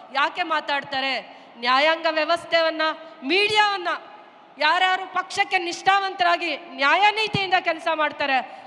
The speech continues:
ಅವರನ್ನ ಶೋಷಣೆ ಮಾಡುವಂಥ ಪಕ್ಷ ಯಾವುದಾದ್ರೂ ಇದ್ರೆ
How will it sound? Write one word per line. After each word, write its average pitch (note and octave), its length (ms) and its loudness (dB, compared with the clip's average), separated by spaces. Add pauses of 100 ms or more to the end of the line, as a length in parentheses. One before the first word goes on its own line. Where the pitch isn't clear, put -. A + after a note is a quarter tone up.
ಅವರನ್ನ D4 440 2 (180)
ಶೋಷಣೆ D#4+ 460 2
ಮಾಡುವಂಥ C#4+ 500 0 (460)
ಪಕ್ಷ D#4 300 0 (100)
ಯಾವುದಾದ್ರೂ D#4 560 4
ಇದ್ರೆ D#4+ 560 0